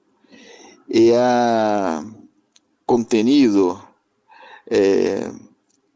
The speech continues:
los ímpetus golpistas en el primer año, y que ahora en segundo año del gobierno tiene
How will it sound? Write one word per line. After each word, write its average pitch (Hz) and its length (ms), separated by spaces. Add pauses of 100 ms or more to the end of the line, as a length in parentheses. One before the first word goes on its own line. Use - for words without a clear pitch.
(140)
los 107 920 (100)
ímpetus 107 600
golpistas 127 1200 (480)
en 104 160
el 101 120
primer 107 440
año, 98 440 (440)
y 113 100
que 135 160
ahora 151 520
en 123 340
segundo 117 600
año 139 360
del 104 200
gobierno 120 720 (640)
tiene 127 800